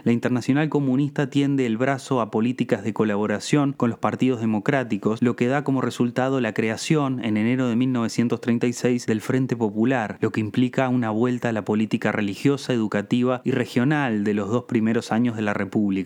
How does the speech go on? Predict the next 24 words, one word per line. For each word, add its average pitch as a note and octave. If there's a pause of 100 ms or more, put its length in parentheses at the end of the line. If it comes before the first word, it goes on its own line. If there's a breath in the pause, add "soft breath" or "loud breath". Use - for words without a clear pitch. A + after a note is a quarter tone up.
(180)
Según D3+
relata D3
Ian C3
Gibson, C3+
Lorca, B2 (180 loud breath)
siendo D3+
objeto B2
constante C#3
de A2+
burlas C#3
y A#2
desdén C#3+
de G#2+
las G#2+
derechas B2
durante G#2+
los G2+
dos B2
años C3
que -
estuvieron A#2+
en A2+
el A2
poder, C3